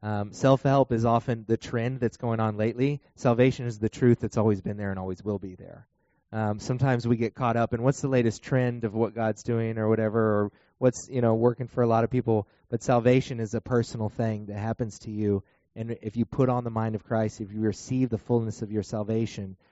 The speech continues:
then you should not be, you know, struggling, like Shane said, with all these different habits and all this stuff. You should be taking on the fullness of why Jesus died for you. Um, all right, number three.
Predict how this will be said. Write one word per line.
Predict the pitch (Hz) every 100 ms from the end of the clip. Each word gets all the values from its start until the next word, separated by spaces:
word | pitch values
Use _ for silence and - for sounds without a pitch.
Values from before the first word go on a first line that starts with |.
| _ -
then | 117 113 110 98
you | 110
should | - 117
not | 113 113 120
be, | 107 104 92 _ -
you | 117
know, | 107 101
struggling, | - 123 110 113 104
like | 98
Shane | - 113 110
said, | 113 104
with | 101 101 - _ _ _
all | 113 117
these | 113 101
different | 107 110
habits | 104 117 110 101
and | 113
all | 107
this | 101
stuff. | - 107 -
You | 104
should | 110
be | 110
taking | - 113 113
on | 101
the | 98
fullness | - 120 110 101 - - _ -
of | 104
why | 104 107 110 104
Jesus | - 98 95
died | - 98 95
for | 92
you. | 92 92 _ _ _ _ _ 92
Um, | 92 90 90 - _ _ _ _ _ _ _ 120
all | 123
right, | 117 107
number | 123 151 139
three. | 147 135 101